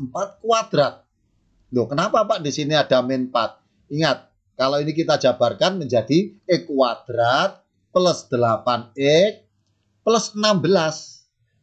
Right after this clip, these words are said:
Padahal di sini soalnya dua belas. Nah, enam belas supaya jadi dua belas, ini kan enam belas.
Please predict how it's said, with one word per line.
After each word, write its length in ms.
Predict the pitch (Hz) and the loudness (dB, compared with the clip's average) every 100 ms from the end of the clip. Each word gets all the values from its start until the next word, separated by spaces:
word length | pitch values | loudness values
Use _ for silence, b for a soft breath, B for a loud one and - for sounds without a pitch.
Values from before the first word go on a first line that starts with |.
| - | -4
Padahal 320 | - 214 214 | 0 0 0
di 80 | 170 | -2
sini 160 | 180 | -2
soalnya 800 | 226 - - 208 196 123 180 262 _ _ _ | -2 -2 0 0 0 -2 -4 -4 _ _ _
dua 240 | 139 180 165 | 2 2 2
belas. 480 | 240 240 196 185 _ _ _ | -2 0 0 -4 _ _ _
Nah, 320 | 131 110 - _ _ | -4 -4 -8 _ _
enam 240 | 175 196 | 0 0
belas 400 | 139 202 233 - | 0 0 0 2
supaya 280 | 190 170 165 | 0 2 2
jadi 240 | 139 127 135 | 2 -2 -2
dua 240 | 127 131 | 2 2
belas, 400 | 110 226 160 165 | 2 0 0 -2
ini 160 | 156 196 | -12 -14
kan 160 | 262 | -14
enam 160 | 233 196 | -6 -6
belas. 320 | 117 113 92 | -4 -6 -6